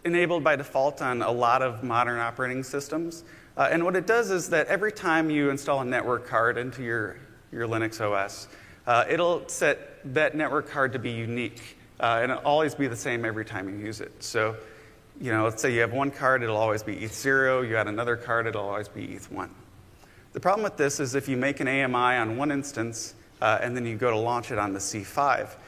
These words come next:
it has a different P C I address, so it'll show up as a different network card. Uh, so it'll probably show up as eth one or, or something like that. By disabling predictable network interface names,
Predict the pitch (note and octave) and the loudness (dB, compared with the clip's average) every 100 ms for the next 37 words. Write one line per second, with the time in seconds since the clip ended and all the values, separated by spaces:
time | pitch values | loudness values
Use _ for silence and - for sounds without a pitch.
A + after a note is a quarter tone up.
0 | - E3+ E3+ E3+ E3+ C#3 D#3 C3+ B2+ B2+ | -6 -2 0 0 0 -2 -4 -2 0 2
1 | B2 G#2 G2+ - - - B2+ C3 G#2+ B2 | 2 0 -4 -8 -12 -6 -2 -2 -2 0
2 | A#2 A#2+ G#2+ G#2+ G#2+ A#2 - C3+ A#2 - | 0 -2 -6 -6 -8 -8 -6 -4 -2 -4
3 | - E2+ - - - - - - G#2 - | -4 -4 -4 -14 -20 -20 -8 0 0 2
4 | A#2+ A2 A2+ D3 C#3 B2+ B2 A#2 A2+ G#2 | 2 2 0 0 -2 0 2 2 0 -8
5 | - G#2+ G#2+ G#2+ G#2 A2 G#2 E2+ G#2+ G2+ | -8 -10 -8 -6 -4 -2 -2 -2 -4 -4
6 | G2 F#2 F2+ F2+ E2+ - - - - - | -8 -12 -12 -14 -4 0 0 -4 -18 -20
7 | - - - - - - - C3 B2+ E3 | -20 -20 -20 -20 -20 -4 0 2 2 2
8 | F3 F3+ D3+ D3 C#3 C3+ - A#2 C3 D#3+ | 2 4 2 2 0 0 0 0 2 2
9 | D#3+ C3 A#2+ A2+ A2+ G#2 - G#2+ G2+ G2 | 0 0 -2 -2 -2 -2 -4 -4 -4 -6
10 | - - | -12 -16